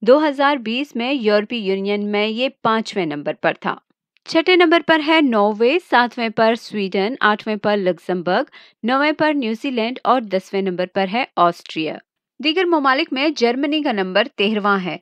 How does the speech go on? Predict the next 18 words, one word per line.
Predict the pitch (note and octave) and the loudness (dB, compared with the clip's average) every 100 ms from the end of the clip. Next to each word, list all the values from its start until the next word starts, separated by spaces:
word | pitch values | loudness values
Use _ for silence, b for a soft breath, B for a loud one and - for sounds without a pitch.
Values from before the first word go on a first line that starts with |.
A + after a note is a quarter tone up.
| B B - | B B 0
और | G3 G3+ | 2 4
बरतानिया | G#3+ G#3 G#3 G#3+ G#3+ | 2 2 0 0 -2
के | A#3 | -2
लोगों | G#3+ G3 G#3+ | -4 -4 -4
ने | A3 G#3+ | -6 -6
ज्यादा | A3 C#4 D4 C#4+ | -4 -2 -2 -4
खुशी | B3+ - A#3+ | -6 -6 -4
का | A#3 | -2
इजहार | A3+ A3+ G3+ G3+ | -2 -2 -2 -2
नहीं | G#3 G3 F3+ | -4 -6 -6
किया। | G#3+ G3+ | -2 -2
इनकी | - G3 G3 | -2 -8 -10
खुशी | - G3 - | -8 -6 -6
का | F#3 F#3 | -6 -4
ग्राफ | F3+ F3 F3 F3+ | 0 2 2 -2
नीचे | F#3+ A3 A3+ C4+ | -6 -6 -4 0
आया | A3 G#3 G#3 | 0 2 0
है | G#3+ | -2